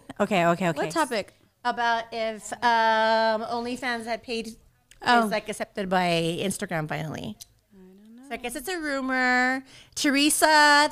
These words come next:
Speaker 1: thank you for lying to us, but
Speaker 2: <laughs>
Speaker 1: we were Googling. <laughs> I don't know. She swore that she saw an OnlyFa-, on Instagram an ad, like, a sponsored ad that said, "Hey,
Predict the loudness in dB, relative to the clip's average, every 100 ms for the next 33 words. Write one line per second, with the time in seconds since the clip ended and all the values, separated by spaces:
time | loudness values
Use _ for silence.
0 | -2 -6 -4 0 4 6 6 4 -4 -2
1 | 0 -2 -4 -6 -4 -4 -4 -6 -6 -4
2 | -4 0 0 0 -2 -2 -2 -2 -2 -2
3 | -2 -4 -4 -4 -6 -8 -10 _ _ -20
4 | -20 -4 2 2 2 -2 -2 -4 -4 2
5 | 4 4 -2 -4 -4 -2 -2 -2 -2 -2
6 | -2 -4 -4 4 4 4 0 -4 -4 -4
7 | -6 -2 2 2 0 -4 -12 _ _ -2
8 | -2 -2 0 4 4 4 2 -2 -6 0
9 | 2 2 0 0 2 2 -2 -6 -6 -6
10 | -4 -4 -2 -4